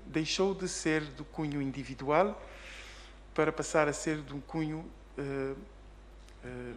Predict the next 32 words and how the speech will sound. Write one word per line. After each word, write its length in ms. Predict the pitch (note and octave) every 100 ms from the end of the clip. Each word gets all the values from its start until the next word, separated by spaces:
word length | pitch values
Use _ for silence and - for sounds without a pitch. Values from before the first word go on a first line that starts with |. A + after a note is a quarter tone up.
| -
público, 540 | G#3 D#3 C#3 A#2 A#2 A2 -
ou 160 | - D3
seja, 540 | - C3+ A#2+ A2+ G#2+ - - - - - -
o 80 |
facto 480 | C3+ - G3+ G3+ -
de 160 | D3+ D#3+
nós 500 | F3 G#3 F#3 - -
não 220 | D#3+ F3+
nos 240 | F3+ D#3
vacinarmos, 1040 | C3 C#3+ - C3+ C3+ D3+ F3 G3+ - - - - -
de 60 | C3+
uma 120 | C#3+
pessoa 320 | - - D#3+
decidir 440 | D3+ - D3 C#3 C#3
não 200 | F3+ F#3
se 140 | -
vacinar, 640 | C#3+ C3+ C3 B2+ C#3+ F#3 -
essa 260 | - C#3+ D3
pessoa, 260 | - D3 C3
para 160 | C3+
além 200 | C#3 F#3
de 140 | E3+ D#3
não 140 | D3+
estar 440 | C#3+ - D3+ B2+ - - - - - - - -
a 380 | D3 C#3 C3 F3+ - -
proteger-se, 920 | D3 - C#3 B2+ E3 A3 - - - -
também 460 | D3+ C#3 D3 E3+ E3+
está 520 | - - D#3+ E3+ D#3+ - - - -
a 40 | C#3
contribuir 640 | - E3+ - C#3+ D#3 E3+
para 260 | - D3+ D3
que 340 | D3 C#3+ D3+